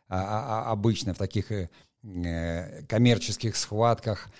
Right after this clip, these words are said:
То есть все старались произвести больше, ярче, значит, больше денег на рекламу. То есть уходило привлечь внимание. М, и, естественно, еще надо сказать, что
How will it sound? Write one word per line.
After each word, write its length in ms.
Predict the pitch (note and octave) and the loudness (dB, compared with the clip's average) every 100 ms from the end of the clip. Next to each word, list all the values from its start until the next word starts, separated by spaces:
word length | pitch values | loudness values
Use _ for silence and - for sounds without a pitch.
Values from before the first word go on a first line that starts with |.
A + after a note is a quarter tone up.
| - - - | -20 -20 -2
То 80 | A#2 | 2
есть 140 | G2+ | 2
все 100 | B2 | 2
старались 400 | - A2 A2+ G2+ | 2 2 2 0
произвести 500 | - G2+ G#2 A2 A#2+ | -2 -2 0 0 -2
больше, 540 | G2 A2 A#2+ A#2 - | 0 4 4 4 0
ярче, 500 | G2 F2 A#2+ A2 - | -2 2 4 4 0
значит, 300 | G2 G#2 G#2 | -2 -2 -4
больше 300 | F#2+ A2 - | -2 -2 0
денег 320 | G#2 A2 G#2+ - | 0 0 0 2
на 100 | A2 | 0
рекламу. 640 | G#2+ A#2+ B2+ B2+ A2+ - - _ _ | 0 0 4 4 2 -2 -16 _ _
То 80 | A2+ | 2
есть 180 | G#2 | 4
уходило 480 | A2+ - A2+ A#2 G#2 | 2 0 0 2 2
привлечь 500 | F#2 A2 G#2 B2 - | 2 2 6 4 4
внимание. 760 | G#2+ A2 A#2+ C3 A#2+ A2+ A2 F#2+ - _ _ - | 2 4 4 6 4 4 2 -2 -12 _ _ -4
М, 380 | A2 G2 F#2+ D#2 _ _ _ - | 0 2 2 -2 _ _ _ -4
и, 100 | A#2 | 0
естественно, 720 | G#2+ B2 - D#3+ C3 B2 A2+ | 6 6 6 4 4 4 4
еще 220 | G#2 A#2 | 4 2
надо 200 | A2+ G2 | 2 2
сказать, 420 | - A#2 A2 A#2+ | 0 2 4 2
что 420 | - - G#2 G#2 | 2 2 4 4